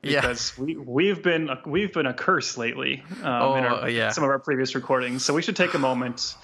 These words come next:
Speaker 1: <sighs> Yeah.
Speaker 2: 'cause in our previous two episodes we did together, uh, or at least recorded together,
Speaker 1: Yeah.
Speaker 2: um, we discussed two actresses that we both
Speaker 1: Yeah.
Speaker 2: really liked, um,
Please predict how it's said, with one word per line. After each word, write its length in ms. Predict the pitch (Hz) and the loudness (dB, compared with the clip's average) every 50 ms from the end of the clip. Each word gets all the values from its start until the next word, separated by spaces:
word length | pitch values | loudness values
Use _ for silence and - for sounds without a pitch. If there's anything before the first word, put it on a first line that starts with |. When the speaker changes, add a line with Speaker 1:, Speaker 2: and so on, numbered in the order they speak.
| - | -18
Speaker 1:
<sighs> 180 | - - - - | -18 -14 -10 -8
Yeah. 280 | 110 104 73 69 - - | -8 -6 -6 -6 -6 -6
Speaker 2:
'cause 160 | - - - | -4 -2 0
in 60 | 139 143 | 2 2
our 100 | 156 175 | 2 0
previous 400 | - - 196 190 180 185 175 - | 0 0 0 0 2 0 -2 0
two 80 | 180 | -2
episodes 400 | 175 175 - - 156 135 131 123 | -2 -2 -2 -2 -2 -2 -2 -2
we 80 | 131 131 | -4 -2
did 180 | 123 135 123 | -2 -2 -4
together, 560 | 117 127 120 127 120 117 120 120 120 120 127 123 | -4 -2 -2 -2 0 0 0 0 0 0 0 0
uh, 200 | 123 117 117 120 131 | 2 2 2 2 2
or 140 | 139 131 131 | 2 2 2
at 60 | 151 | 2
least 180 | 185 175 - | 0 0 -2
recorded 400 | - 131 - - 156 147 131 117 | -4 -2 0 2 2 2 0 -2
together, 520 | - 123 113 113 107 110 113 113 113 120 - - - | -4 -6 -6 -6 -6 -4 -4 -4 -4 -6 -8 -8 -4
Speaker 1:
Yeah. 220 | 170 139 123 120 | -2 0 0 0
Speaker 2:
um, 260 | 117 120 120 131 131 - _ - - - - _ _ | -2 -4 -8 -10 -12 -14 _ -18 -18 -18 -20 _ _
we 160 | - 143 139 143 | 0 0 2 2
discussed 760 | 147 - - - - 156 147 139 - - - - - - | 2 0 -2 0 0 0 0 0 -2 -4 -4 -6 -8 -2
two 160 | - 175 165 151 | 0 0 2 2
actresses 460 | 147 147 - 151 - - 156 135 120 | 0 0 -2 -6 -6 -6 -6 -6 -6
that 100 | 143 131 | -4 -4
we 80 | 131 | -4
both 320 | 131 123 131 123 123 120 - | -2 -2 0 0 -2 -2 -4
Speaker 1:
Yeah. 60 | 135 | -4
Speaker 2:
really 160 | 131 123 120 | -4 -2 -2
liked, 440 | 120 120 120 131 127 - - - - - | 0 0 -2 -2 -4 -6 -10 -12 -10 -8
um, 400 | 160 131 117 113 113 117 120 131 | -6 -6 -4 -4 -4 -6 -8 -10